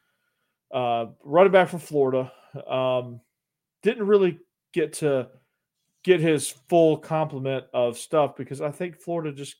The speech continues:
kinda misused him a little bit, and they just didn't have a whole lot of talent around him. So I, I think it's something that when you, when you look at how he plays,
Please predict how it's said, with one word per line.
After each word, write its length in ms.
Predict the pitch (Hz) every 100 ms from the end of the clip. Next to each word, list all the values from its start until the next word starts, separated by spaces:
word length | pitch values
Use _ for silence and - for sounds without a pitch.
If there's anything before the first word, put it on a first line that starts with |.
| _
kinda 240 | - 156
misused 520 | 143 139 - 131 156 -
him 120 | 101
a 20 |
little 160 | 104 101
bit, 180 | 107
and 80 | 127
they 80 | 123
just 200 | 139 -
didn't 160 | 139 135
have 140 | 131
a 40 |
whole 140 | 131 131
lot 160 | 123
of 80 | 113
talent 320 | - 135 123
around 340 | 101 107 131 117
him. 140 | 98
So 240 | - 104 104 _ _ _ _ _ -
I, 240 | 127 135 -
I 120 | 139
think 400 | 143 156 143 -
it's 200 | 143 131
something 360 | 147 131 135 123
that 160 | 117
when 120 | 120
you, 140 | 120 120
when 120 | 123
you 120 | 117 123
look 180 | 131
at 100 | 127
how 180 | 117 117
he 80 | 107
plays, 600 | - - 143 127 117 113